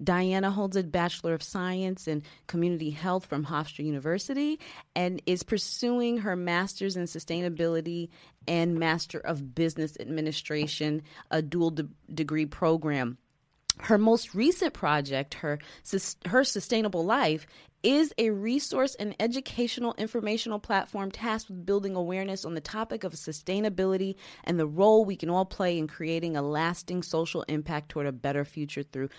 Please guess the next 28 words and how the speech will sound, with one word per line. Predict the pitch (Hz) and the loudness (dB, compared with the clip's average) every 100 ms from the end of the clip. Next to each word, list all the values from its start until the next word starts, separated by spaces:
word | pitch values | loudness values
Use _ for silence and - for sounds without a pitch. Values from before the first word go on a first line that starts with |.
| - | -14
low-impact | - 147 151 - 147 151 156 147 147 | 0 4 4 4 -2 -2 -2 -4 -2
living. | 156 127 123 - - - | -2 -2 -6 -10 -20 -14
And | - 139 | -4 -2
when | 139 | 0
she's | - 196 | 0 0
not | 254 254 - | 4 4 4
making | 233 240 233 | 0 0 2
jars | 226 233 233 233 180 | 6 6 6 4 2
or | |
delivering | 170 160 165 175 208 233 240 | -2 -2 -2 -2 -2 0 0
delight | 277 277 240 247 - | 2 4 6 4 2
to | 220 | -2
her | 175 180 | 2 2
weekly, | 175 180 202 - 240 240 240 262 - - - - | 2 -2 -4 -6 -4 -2 -2 -6 -10 -20 -14 -2
uh, | 180 180 | 0 0
meal | 196 208 | 2 2
prep | 214 269 - | 2 0 4
customers | 330 302 233 214 208 208 | 4 4 0 -2 -2 0
or | 202 | -2
studying, | 208 - 285 247 185 170 170 - - | -2 4 6 8 6 2 0 -6 -8
Diana's | 151 185 185 196 208 202 185 | 0 4 4 2 2 0 0
enjoying | 185 175 175 175 | -2 0 -2 -2
time | 185 180 | -2 0
with | 175 170 | 0 -2
her | |
two | 160 - 175 | -2 -4 -4
sons, | - 170 170 - - - - | 0 0 0 -6 -20 -20 -8
family, | - 175 170 175 170 | -2 0 2 0 -2